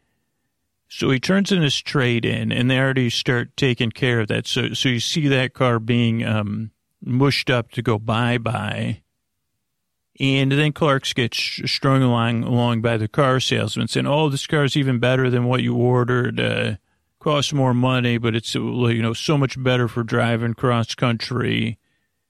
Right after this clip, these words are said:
And the car kinda doesn't ever become a character in the movie, but it, it's, it's like a vehicle for some jokes, uh, at Clark's expense, i-, including this time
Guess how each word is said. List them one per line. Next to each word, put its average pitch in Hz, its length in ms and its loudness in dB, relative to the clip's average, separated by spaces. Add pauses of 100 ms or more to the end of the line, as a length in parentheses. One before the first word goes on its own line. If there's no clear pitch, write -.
(800)
And 156 140 0
the 160 40 2
car 262 220 2
kinda 170 300 2
doesn't 131 360 0
ever 151 240 2
become 135 320 0
a 120 60 2
character 131 480 0
in 127 120 2
the 120 60 0
movie, 123 460 2
but 123 160 0
it, 123 160 -4
it's, 131 300 0
it's 131 260 0
like 131 160 0
a 127 60 0
vehicle 135 460 2
for 120 160 -2
some 117 260 0
jokes, 120 580 -2
uh, 127 40 0
at 120 300 0
Clark's 120 400 0
expense, 120 680 -2
i-, - 20 -2
including 131 640 2
this 127 220 0
time 117 480 -2